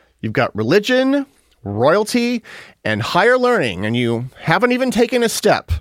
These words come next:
<laughs> right? Now, turning to walk Wall Street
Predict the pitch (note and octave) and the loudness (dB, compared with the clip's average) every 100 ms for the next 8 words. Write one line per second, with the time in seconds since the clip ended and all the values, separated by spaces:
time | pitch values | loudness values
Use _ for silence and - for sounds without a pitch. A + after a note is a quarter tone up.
0 | C3 - - B2+ C#3+ F#3 - - F3+ - | -6 -8 -4 -2 2 0 0 -6 -6 -6
1 | D4 F3+ G3 - - - A#3 C#4+ C#4 A#3+ | -4 0 0 0 -4 0 2 2 2 2
2 | B3+ - - A3 D#3 D#3 D#3+ - - C#3 | -2 -6 -2 -2 2 4 2 0 -4 2
3 | C#3 C3+ - C#3 A#2+ | 2 2 -2 -4 -4